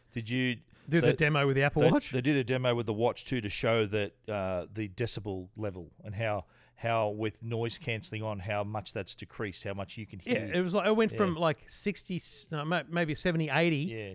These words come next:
Speaker 1: down,
Speaker 2: decibels
Speaker 1: down to
Speaker 2: down to
Speaker 1: forty.
Speaker 2: fifty-five or
Speaker 1: Yeah,
Speaker 2: something like that.
Speaker 1: something really low.
Speaker 2: Just by
Speaker 1: Yeah.
Speaker 2: turning on that feature.
Speaker 1: So, yeah, it's, uh, I, I'm looking forward to getting this in my ears.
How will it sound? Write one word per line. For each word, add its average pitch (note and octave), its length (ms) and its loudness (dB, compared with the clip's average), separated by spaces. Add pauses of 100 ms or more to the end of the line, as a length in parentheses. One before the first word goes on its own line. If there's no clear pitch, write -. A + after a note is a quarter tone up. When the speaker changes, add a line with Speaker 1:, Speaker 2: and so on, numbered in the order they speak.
Speaker 1:
down, E3+ 100 6
Speaker 2:
decibels D#3+ 380 0
Speaker 1:
down A#2 160 -2
to G#2 60 -4 (160)
Speaker 2:
down D#3 200 2
to D3+ 60 4 (100)
Speaker 1:
forty. - 60 -12
Speaker 2:
fifty-five D#3 720 0
or - 20 2
Speaker 1:
Yeah, B2+ 80 0
Speaker 2:
something - 180 0
like A#2+ 120 -2
that. A#2+ 60 0
Speaker 1:
something G#2 140 -4
really G#2 200 -2
low. G#2 180 0
Speaker 2:
Just D#3+ 160 0
by D#3 120 2
Speaker 1:
Yeah. A2+ 100 0
Speaker 2:
turning C3+ 240 2
on C3 80 0
that C3 120 0
feature. C#3+ 360 -4 (240)
Speaker 1:
So, B2 340 0
yeah, B2 380 -4 (500)
it's, - 380 -6
uh, B2+ 320 0 (100)
I, C3+ 40 -2
I'm C#3+ 360 -2
looking C3 160 -6
forward C3+ 220 -4
to A#2+ 80 -6
getting B2+ 240 -6
this A#2 340 -8
in B2 180 -2
my A#2 180 0
ears. C3 600 -2